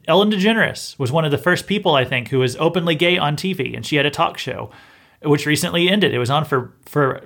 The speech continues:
many years, decades. These things shape the culture, and then the culture,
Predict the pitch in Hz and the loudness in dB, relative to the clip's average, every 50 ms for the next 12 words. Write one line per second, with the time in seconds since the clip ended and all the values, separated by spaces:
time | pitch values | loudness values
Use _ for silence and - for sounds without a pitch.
0 | 127 107 120 147 185 220 214 170 127 110 98 - - 185 196 - - - 113 110 | -8 -2 0 2 2 2 2 2 0 0 -2 -2 -2 0 0 -2 -6 -8 -10 -12
1 | - - _ _ _ _ _ _ _ _ _ _ - 170 190 226 208 - - 190 | -16 -18 _ _ _ _ _ _ _ _ _ _ 0 0 0 2 0 -2 0 0
2 | 175 180 185 180 - - - _ - - - 151 147 - 151 139 - 185 214 196 | 2 2 2 0 -2 -6 -12 _ -6 -2 0 0 0 0 -4 0 0 0 0 0
3 | - 147 135 139 139 - - _ _ _ _ _ _ _ _ - 170 160 160 165 | 0 0 0 -2 -2 -6 -14 _ _ _ _ _ _ _ _ -2 0 0 2 2
4 | 160 156 147 - - - 220 254 - - 170 143 143 170 180 - | 0 0 -2 -2 0 2 2 2 2 0 2 2 2 0 -2 -6